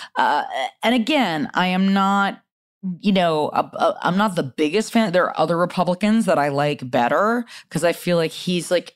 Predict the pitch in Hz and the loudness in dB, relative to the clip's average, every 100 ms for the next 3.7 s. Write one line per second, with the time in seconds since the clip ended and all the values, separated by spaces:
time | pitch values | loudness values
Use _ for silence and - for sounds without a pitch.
0 | 156 151 - - 233 208 202 185 160 - | -4 -2 -6 -2 0 0 -2 -2 -6 -12
1 | - - _ - 196 185 180 180 202 196 | -18 -20 _ 0 2 4 4 2 0 0
2 | 208 202 196 156 156 139 151 147 151 175 | 2 2 2 0 -2 0 2 2 0 -2
3 | 170 165 160 160 160 156 | 0 0 0 0 -2 -2